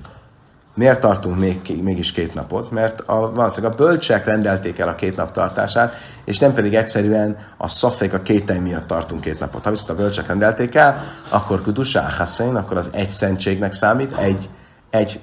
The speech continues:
szent napnak, a két nap az egybe számít, és így az első nap toj, tojás, az, azt nem lehet másnap megenni, az olyan, mint hogyha azon a, ugyanazon a napon tojta volna.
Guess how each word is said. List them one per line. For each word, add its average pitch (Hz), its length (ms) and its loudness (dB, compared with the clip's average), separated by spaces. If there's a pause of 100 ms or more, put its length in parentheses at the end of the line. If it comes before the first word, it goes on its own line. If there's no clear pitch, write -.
(160)
szent 95 320 0
napnak, 131 580 0 (500)
a - 80 -4
két 117 260 2
nap 95 140 0
az - 100 -4
egybe 92 240 0
számít, 113 440 2
és 117 140 -6
így 143 200 -2
az 117 140 2
első 131 320 4
nap 107 160 0
toj, 127 160 0
tojás, 151 340 4
az, 123 140 -6 (120)
azt 117 300 0
nem 135 160 0
lehet 117 160 4
másnap 107 340 2
megenni, 123 200 0
az 123 100 0
olyan, 127 120 4
mint 117 120 0
hogyha 117 180 2
azon 113 200 4
a, 104 60 2
ugyanazon 113 420 4
a 110 40 0
napon 98 320 0
tojta 80 260 -4
volna. 69 200 -10